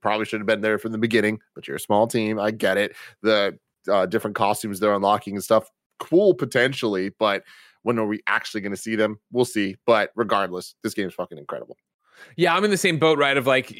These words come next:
Speaker 2: they've talked a lot about it. I'm stoked for this accessibility stuff they've talked about, or, uh, both approachability and accessibility, right? Of adding difficulty mo-, modes, uh,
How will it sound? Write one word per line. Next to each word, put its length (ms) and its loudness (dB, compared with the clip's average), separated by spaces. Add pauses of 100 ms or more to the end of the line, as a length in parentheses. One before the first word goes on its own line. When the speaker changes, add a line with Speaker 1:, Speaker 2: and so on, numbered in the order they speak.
(100)
Speaker 2:
they've 180 2
talked 200 0
a 20 2
lot 140 4
about 180 0
it. 60 2
I'm 520 -2
stoked 300 -2
for 120 -6
this 200 -6
accessibility 540 -4
stuff 240 -6
they've 160 -8
talked 200 -8
about, 200 -6
or, 180 -4
uh, 220 -6
both 320 0
approachability 760 2
and 160 0
accessibility, 540 -6
right? 260 -4
Of 300 -4
adding 300 -2
difficulty 420 -2
mo-, 240 -4
modes, 460 -2
uh, 160 -4